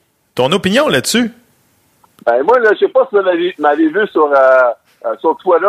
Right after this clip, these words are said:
Speaker 2: là, en commercial, le Père Noël Poker, là, mais je pense que, euh, t'es en train de penser de, de poursuivre les Flyers de Philadelphie. <laughs> Euh, je pense qu'ils ont copié un petit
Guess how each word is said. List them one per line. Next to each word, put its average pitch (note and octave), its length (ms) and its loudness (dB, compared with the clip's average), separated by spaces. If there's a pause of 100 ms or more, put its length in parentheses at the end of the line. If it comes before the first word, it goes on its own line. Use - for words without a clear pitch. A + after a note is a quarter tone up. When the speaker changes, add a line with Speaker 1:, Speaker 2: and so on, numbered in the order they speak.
(120)
Speaker 2:
là, D3 360 2
en E3 120 -2
commercial, F3 640 -4
le D#3 140 -2
Père E3 160 -4
Noël E3+ 360 -2
Poker, F#3+ 440 -2
là, G3+ 240 0 (300)
mais C#3+ 220 -2
je - 60 -16
pense A3 280 -4
que, - 80 -6
euh, C#3+ 280 0 (280)
t'es D#3 60 0
en D3+ 100 2
train G3 120 -2
de G3+ 40 -16
penser F#3+ 440 -4
de, E3+ 260 0
de - 140 -2
poursuivre G3 360 -4
les F3 160 0
Flyers F3+ 460 0
de E3 140 0
Philadelphie. E3 800 -2
<laughs> D3+ 100 2
Euh, C3 240 2 (720)
je - 140 -20
pense G3 140 2
qu'ils F3+ 300 0
ont F3 120 0
copié F#3 480 0
un E3+ 120 0
petit D3+ 100 -18